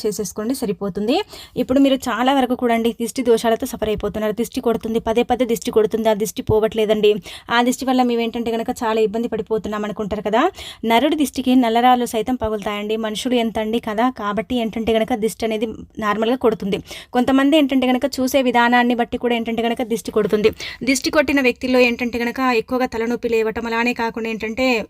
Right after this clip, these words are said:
ఆ, విరోచనాలు, వాంతులు కలగటం, అలానే కాకుండా, ఆ, బాగా కాళ్ళు చేతులు లాగటం, ఇలాంటివి జరుగుతూ ఉంటాయి. దిష్టి కొట్టినప్పుడు కొంతమంది ఏంటంటే గనక తల్లులు దిష్టి తీసినా పోనే పోదు, అలానే కాకుండా దిష్టి అనేది అలాగే ఉండిపోతూ ఉంటుంది కదా.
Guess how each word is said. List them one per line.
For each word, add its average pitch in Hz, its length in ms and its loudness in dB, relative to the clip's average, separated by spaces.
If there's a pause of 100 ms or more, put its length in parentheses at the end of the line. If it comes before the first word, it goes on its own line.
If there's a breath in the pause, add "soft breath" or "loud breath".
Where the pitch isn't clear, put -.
ఆ, 202 220 -2
విరోచనాలు, 226 500 0
వాంతులు 220 420 -2
కలగటం, 214 400 -4 (360 loud breath)
అలానే 262 340 6
కాకుండా, 247 420 -4 (140)
ఆ, 214 200 -6
బాగా 214 320 0
కాళ్ళు 220 280 2
చేతులు 233 320 0
లాగటం, 208 420 -2
ఇలాంటివి 214 360 -2
జరుగుతూ 202 320 -2
ఉంటాయి. 180 240 -2 (340 loud breath)
దిష్టి 254 260 2
కొట్టినప్పుడు 254 480 0
కొంతమంది 240 500 0
ఏంటంటే 226 340 -2
గనక 226 240 -4 (260)
తల్లులు 233 280 0
దిష్టి 208 260 -4
తీసినా 220 320 -2
పోనే 220 280 -2
పోదు, 220 240 0
అలానే 226 280 2
కాకుండా 233 380 -2
దిష్టి 226 300 0
అనేది 233 160 -2
అలాగే 220 340 2
ఉండిపోతూ 226 500 0
ఉంటుంది 220 300 -4
కదా. 247 240 2